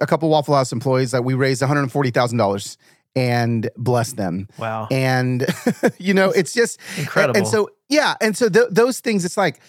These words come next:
Speaker 1: but I tell people all the time, like, it doesn't have to be a hundred forty thousand dollars. Like, trust me,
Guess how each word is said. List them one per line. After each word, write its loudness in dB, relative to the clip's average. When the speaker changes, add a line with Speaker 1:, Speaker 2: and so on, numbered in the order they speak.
Speaker 1:
but 4
I 2
tell 0
people 0
all 4
the 2
time, 0
like, 0
it 0
doesn't 2
have 2
to -4
be 4
a 4
hundred 2
forty 0
thousand 2
dollars. 2
Like, 0
trust 0
me, -4